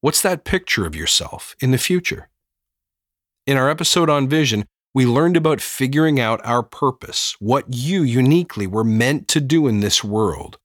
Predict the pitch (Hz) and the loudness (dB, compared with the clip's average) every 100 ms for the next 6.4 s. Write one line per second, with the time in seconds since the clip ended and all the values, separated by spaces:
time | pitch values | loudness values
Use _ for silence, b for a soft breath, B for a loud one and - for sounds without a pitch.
0 | _ _ - 127 170 170 180 156 151 151 | _ _ 0 2 2 2 0 0 0 2
1 | 139 120 123 104 117 117 95 78 - 98 | 0 2 0 2 0 0 -2 -4 -6 -6
2 | - 123 117 113 104 - - - _ _ | -4 0 0 0 -4 -10 -12 -14 _ _
3 | _ _ _ _ _ _ _ - 139 139 | _ _ _ _ _ _ _ -2 2 4
4 | 143 190 - 156 135 131 143 123 120 131 | 2 2 2 2 2 0 0 0 0 -2
5 | 117 113 104 - 165 143 113 90 - 170 | 0 -2 -2 0 0 2 0 2 2 2
6 | 131 85 87 | 2 0 -4